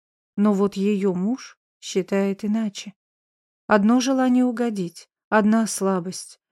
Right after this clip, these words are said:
и я переезжаю в чужой дом, где едва ли не каждый день должна выживать, сопротивляясь натиску сводного брата и пытаясь понять, почему же новый муж мамы так добр и внимателен ко мне.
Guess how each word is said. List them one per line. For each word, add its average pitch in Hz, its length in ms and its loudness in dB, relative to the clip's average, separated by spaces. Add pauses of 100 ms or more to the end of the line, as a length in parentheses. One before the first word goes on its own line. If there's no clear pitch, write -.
и 220 60 0
я 233 240 2
переезжаю 208 720 0
в 190 80 -10
чужой 190 420 -2
дом, 220 380 0
где 196 260 0
едва 202 380 -2
ли 214 100 -4
не 214 160 -2
каждый 277 480 -6
день 196 300 0
должна 196 400 0
выживать, 220 500 -4
сопротивляясь 196 800 -4
натиску 202 500 -4
сводного 196 520 0
брата 208 460 -4 (280)
и 233 120 0
пытаясь 240 460 0
понять, 240 500 -2
почему 208 380 -4
же 196 120 -2
новый 262 400 0
муж 240 320 -2
мамы 196 340 0
так 202 320 -4
добр 202 480 0
и 233 80 -6
внимателен 208 760 0
ко 190 180 -4
мне. 180 340 -6